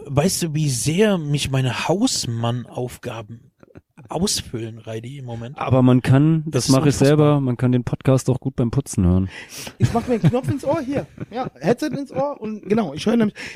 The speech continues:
Speaker 3: hier, ich höre ja immer von Zeit Online und Zeitmagazin, die sind alles gesagt Podcast, da dauert ja auch mittlerweile fast jede Folge sechs Stunden. Ich höre das dann immer so im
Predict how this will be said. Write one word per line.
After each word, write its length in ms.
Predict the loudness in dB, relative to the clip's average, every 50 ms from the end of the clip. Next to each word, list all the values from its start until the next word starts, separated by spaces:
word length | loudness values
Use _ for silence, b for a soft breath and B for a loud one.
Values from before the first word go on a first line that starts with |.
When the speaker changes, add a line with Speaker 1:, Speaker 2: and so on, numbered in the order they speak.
| B
Speaker 3:
hier, 140 | 2 2 2
ich 100 | 4 6
höre 80 | 4 4
ja 80 | 4 4
immer 160 | 2 0 0
von 200 | -2 -4 -6 -8
Zeit 280 | -4 -2 -2 -2 0 0
Online 440 | -2 0 2 2 2 2 0 0
und 140 | -4 -4 -2 0
Zeitmagazin, 500 | 0 0 0 2 2 0 0 0 -2 -2
die 80 | -2
sind 120 | -2 -2 0
alles 260 | 0 0 0 -2 -4
gesagt 300 | -2 0 0 -2 -2 _
Podcast, 420 | -4 -6 -4 -2 -2 -2 -2 -2
da 60 | -2
dauert 260 | 2 4 4 4 4 2
ja 100 | 0 0
auch 160 | 0 -4 -4
mittlerweile 420 | -8 -6 -6 -6 -4 -2 -2 -2
fast 260 | -2 -2 -4 -4 0
jede 160 | 0 0 0 0
Folge 280 | 0 0 0 0 0 -2
sechs 220 | -2 -6 -6 -10
Stunden. 480 | -6 -4 -4 -4 -4 -6 -8 -10 -10 b b b b b b b b b b b b b b b b
Ich 220 | -8 -6 0 2 2
höre 80 | 4
das 140 | 2 2 0
dann 120 | -4 -4
immer 200 | -4 -4 -4 -2
so 160 | -2 -2 -2 -2
im 260 | -4 -8 -10 -12 -10